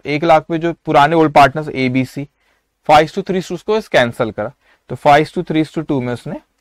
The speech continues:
ये कैंसिल करा। ये ना थोड़ा सा, एक सेकेंड, five to three to two में कैंसिल करना, तो भाई गुडविल अकाउंट डेबिट बैलेंस को कैंसिल करा, partners capital to goodwill, खत्म हो गया।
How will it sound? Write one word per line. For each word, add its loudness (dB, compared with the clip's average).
ये -8
कैंसिल -4
करा। -16
ये -4
ना -2
थोड़ा -4
सा, -10
एक -20
सेकेंड, -20
five 4
to -4
three -4
to -14
two -6
में -8
कैंसिल 2
करना, -4
तो -4
भाई 2
गुडविल 0
अकाउंट 0
डेबिट 2
बैलेंस 4
को -6
कैंसिल -2
करा, -4
partners 0
capital 0
to -2
goodwill, 0
खत्म 0
हो -2
गया। -4